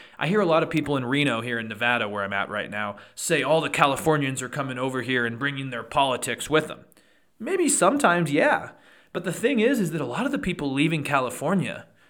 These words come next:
are not liberals. They're conservatives. They don't like it there. S-, they don't like it in California, so that's why they're leaving. Okay? Like, like, it's kind of insane to think, like, most people, if they like the liberal policies in California,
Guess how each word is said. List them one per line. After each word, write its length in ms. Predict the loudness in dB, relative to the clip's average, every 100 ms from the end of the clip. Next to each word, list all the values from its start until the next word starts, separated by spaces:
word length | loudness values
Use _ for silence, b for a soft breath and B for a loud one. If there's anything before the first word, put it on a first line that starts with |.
| b b
are 100 | 0
not 320 | 2 0 -4 4
liberals. 480 | 6 6 0 -2
They're 120 | -4 -4
conservatives. 760 | -4 0 2 2 0 -2 -8
They 120 | -2 0
don't 220 | 0 -4
like 460 | -4 0 0 0
it 200 | -4 -6
there. 260 | -10 -10 -8
S-, 220 | -8 -8 -4
they 100 | 0
don't 140 | 0 0
like 220 | -2 -2
it 100 | -4
in 60 |
California, 600 | -2 -2 0 2 2 0
so 140 | -2 0
that's 240 | 0 2
why 120 | 0
they're 160 | 2 0
leaving. 520 | 0 -2 -2 -6 -10 -20 b b b b b
Okay? 380 | 0 2 2 0 B B B B B
Like, 200 | -6 -4
like, 140 | -2 -2
it's 140 | -2
kind 200 | 0 2
of 80 | 2
insane 420 | 2 -2 -2 -2
to 60 | -4
think, 380 | -4 -6 -6 -4
like, 400 | -4 -4 -12 _
most 300 | -2 0 0
people, 300 | -2 -2 0
if 160 | -2 0
they 120 | 0
like 360 | 2 2 2
the 80 | -2
liberal 260 | -4 -4 -6
policies 480 | -4 -2 -2 -4 -8
in 80 |
California, 640 | -2 -2 -2 -6 -6 -8 -10